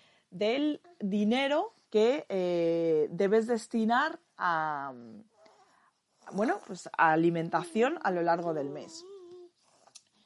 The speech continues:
¿Por qué trabajar con presupuestos? Bueno, porque, eh, te va a permitir ahorrar, te va a permitir controlar, sobre todo, ¿no?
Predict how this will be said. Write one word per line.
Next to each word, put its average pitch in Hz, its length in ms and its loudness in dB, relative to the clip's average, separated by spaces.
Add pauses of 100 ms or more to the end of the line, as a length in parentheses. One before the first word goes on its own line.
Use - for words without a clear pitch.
(220)
¿Por 240 200 4
qué 320 120 0
trabajar 254 400 0
con 226 140 -2
presupuestos? 214 840 -4 (200)
Bueno, 240 340 0
porque, 208 640 0
eh, 170 960 -2 (300)
te 196 80 -4
va 180 100 6
a 196 60 2
permitir 202 440 4 (140)
ahorrar, 220 600 10
te 427 80 6
va 185 140 8
a 190 80 4
permitir 214 480 6 (120)
controlar, 180 680 8
sobre 165 480 2
todo, 147 400 4
¿no? 214 120 2